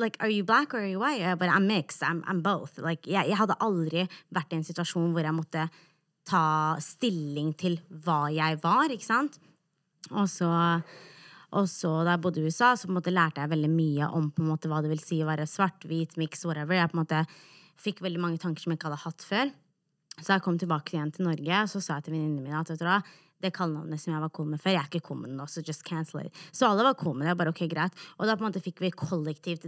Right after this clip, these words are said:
den der forståelsen av at, «Ok, det er ikke cool lenger», og da på en måte bevegde vi oss videre fra det. Men en ting jeg skal fortelle dere var at, eh, første videregående,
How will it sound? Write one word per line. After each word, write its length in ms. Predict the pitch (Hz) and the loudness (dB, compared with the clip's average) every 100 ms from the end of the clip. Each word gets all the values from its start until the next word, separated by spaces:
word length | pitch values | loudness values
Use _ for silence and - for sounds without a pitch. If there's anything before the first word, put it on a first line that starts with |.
| 170 | -4
den 160 | 165 | -2
der 160 | 156 143 - | -2 -4 -4
forståelsen 640 | 165 - 143 123 - 160 | -4 -2 -6 -6 -4 -2
av 80 | 143 | -2
at, 120 | 170 | -4
«Ok, 100 | 165 180 180 - _ | -2 -2 -2 -6 _
det 140 | - 160 | -2 -2
er 100 | 135 | -2
ikke 160 | 175 - | -10 -4
cool 180 | 151 143 | -4 -4
lenger», 380 | 151 214 233 | -2 0 0
og 80 | 170 | 0
da 80 | 165 | 0
på 80 | 180 | 0
en 60 | 160 | -2
måte 260 | 143 143 151 _ _ _ _ - | -2 -4 -6 _ _ _ _ -2
bevegde 400 | 208 190 156 151 | 2 2 0 -2
vi 80 | 165 | -2
oss 140 | 160 | -2
videre 240 | 185 151 - | -4 -4 -8
fra 160 | 151 139 | -8 -4
det. 100 | 165 165 - - - | -4 -4 -14 -14 -2
Men 160 | 190 | 0
en 160 | 175 180 | 2 0
ting 160 | 180 160 | 0 -2
jeg 140 | 160 | -2
skal 100 | - | -8
fortelle 320 | 170 165 143 139 | -8 -6 -6 -2
dere 180 | 165 220 | 0 2
var 160 | 139 | 2
at, 160 | 139 156 | 0 0
eh, 80 | 165 - _ _ - _ - | 0 -2 _ _ -20 _ -2
første 260 | 247 - 180 | 0 0 0
videregående, 500 | 170 151 151 139 165 | 0 0 -2 2 4